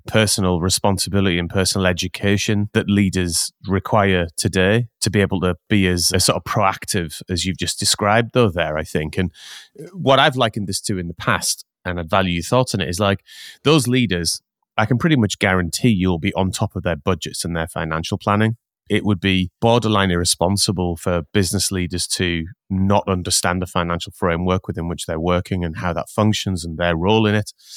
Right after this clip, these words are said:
and their contribution. And, you know, therefore, finance and business leadership, no matter what your discipline, have, have been mingled together now for such a long time, you sort of take for granted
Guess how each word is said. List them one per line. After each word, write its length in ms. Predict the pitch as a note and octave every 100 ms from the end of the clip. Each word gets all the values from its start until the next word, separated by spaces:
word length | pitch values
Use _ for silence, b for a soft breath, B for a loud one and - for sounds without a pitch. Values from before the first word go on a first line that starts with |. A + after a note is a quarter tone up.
| B _
and 140 | F2 F2+
their 80 |
contribution. 800 | F2 G#2 F2 D#2 F2 F2+ G#2+ G2 - _
And, 220 | G#2+ G#2 - _ _ -
you 140 | G2+
know, 160 | F2+ E2+ B2+ -
therefore, 320 | G#2 - G#2
finance 500 | - C3 B2 A#2 -
and 140 | G2+
business 340 | A#2 G2 F#2+ -
leadership, 480 | B2 A#2 - F#2+ -
no 140 | F#2
matter 240 | F#2+ F#2+ F2
what 280 | F2+ G2 F#2
your 120 | E2+
discipline, 520 | C3+ - C#3+ G#2 E2+
have, 100 | E2+ -
have 180 | G2 F2+
been 220 | A#2 G2+ - _
mingled 560 | G2+ G#2 B2 A#2 G2+ -
together 380 | F#2+ A2+ A#2+ F#2+
now 260 | E2 D#2+
for 160 | D#2+ G2
such 220 | - -
a 40 |
long 180 | G2+ F2+
time, 300 | - A2 G2+
you 60 | F2
sort 160 | -
of 80 | G2+
take 320 | - A2+ G2+
for 100 | -
granted 580 | - F#2+ F#2+ G2 D#2+ C#2+